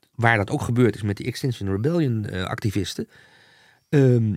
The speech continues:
dan schep je in ieder geval een gelijk speelveld voor beide. En dan maak je ook aan beide activisten, organisaties duidelijk, ehm,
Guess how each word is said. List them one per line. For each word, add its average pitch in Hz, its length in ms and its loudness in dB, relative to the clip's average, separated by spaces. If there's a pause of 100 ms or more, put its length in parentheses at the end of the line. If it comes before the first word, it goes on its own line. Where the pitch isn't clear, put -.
dan 156 180 0
schep - 240 -4
je - 80 2
in 175 60 0
ieder 220 160 0
geval 196 400 2
een 151 160 2
gelijk 165 480 6
speelveld 131 600 4
voor - 120 -8
beide. 98 340 0
En - 120 -4
dan 156 120 0
maak 160 180 -2
je - 100 -4
ook 139 100 -8
aan 107 200 0
beide 170 360 4
activisten, - 680 -6 (340)
organisaties 127 600 0
duidelijk, 120 480 0 (640)
ehm, 131 520 0